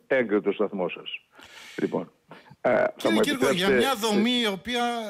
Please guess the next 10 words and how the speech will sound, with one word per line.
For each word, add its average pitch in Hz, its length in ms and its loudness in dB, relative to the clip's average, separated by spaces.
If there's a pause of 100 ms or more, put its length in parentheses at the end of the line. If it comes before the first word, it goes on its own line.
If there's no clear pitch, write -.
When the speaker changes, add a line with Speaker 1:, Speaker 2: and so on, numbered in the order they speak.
(180)
Speaker 2:
ε, 196 40 -8
Speaker 1:
σε 147 140 0
συντομία 123 640 4 (160)
Speaker 2:
ναι, 120 60 -8
Speaker 1:
να 113 100 2
Speaker 2:
ναι. 156 80 0
Speaker 1:
πω 139 100 6
δύο 120 140 4
πραγματάκια, 104 680 0 (160)
έτσι, 101 460 0